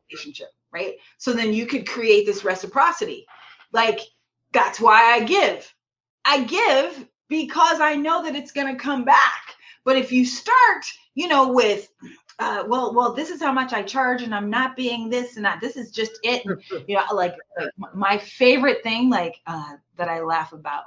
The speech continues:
Speaker 1: when I see online is that when folks post on social media, um,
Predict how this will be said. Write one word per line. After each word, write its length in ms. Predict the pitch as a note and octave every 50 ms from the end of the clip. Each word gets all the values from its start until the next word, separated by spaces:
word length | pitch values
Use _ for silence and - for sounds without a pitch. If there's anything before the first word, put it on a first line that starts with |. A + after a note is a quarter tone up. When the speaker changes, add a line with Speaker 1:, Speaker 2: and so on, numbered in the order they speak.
| - -
Speaker 1:
when 140 | E3 D#3
I 80 | D3+ C#3+
see 260 | - - - F3+ E3
online 360 | D#3 D3+ D3+ D#3 E2 - - - _ _ _ _ _ _ _ _ _ _ _ _ _ _ _ _ -
is 220 | G3 G#3 G3+ F3+ E3
that 220 | F3+ D#3+ D#3+ D#3+
when 140 | F3 E3+ E3
folks 440 | - - G#3+ A3 A3 - - - - _ _ _ _ _ _ _ _ _ _ -
post 380 | - - G#3 G#3 G#3 G3+ - - -
on 180 | F3+ F3 E3 E3
social 320 | - F3+ E3+ E3 - F3+
media, 520 | E3+ E3 D#3 D3 D3+ D3+ D3+ C#3+ C#3 C3+ _ _ _ - - - _ _ _ _ -
um, 560 | E3+ E3 D#3+ D3+ D3+ - - - G2+ - -